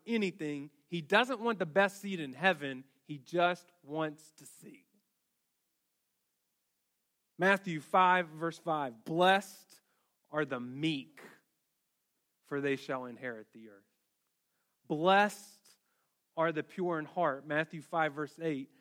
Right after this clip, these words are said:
"Blessed are the pure in heart, for they shall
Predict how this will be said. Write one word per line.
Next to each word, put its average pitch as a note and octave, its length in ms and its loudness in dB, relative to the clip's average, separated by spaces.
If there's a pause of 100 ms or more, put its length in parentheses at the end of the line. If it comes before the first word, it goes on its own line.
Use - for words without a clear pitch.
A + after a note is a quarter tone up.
(340)
"Blessed F#3 480 4
are F3+ 100 -2
the D#3+ 80 -4
pure F3+ 340 -6
in C#3+ 80 -8 (140)
heart, D#3 320 0 (380)
for D3+ 160 -4
they E3 460 4
shall D#3+ 500 2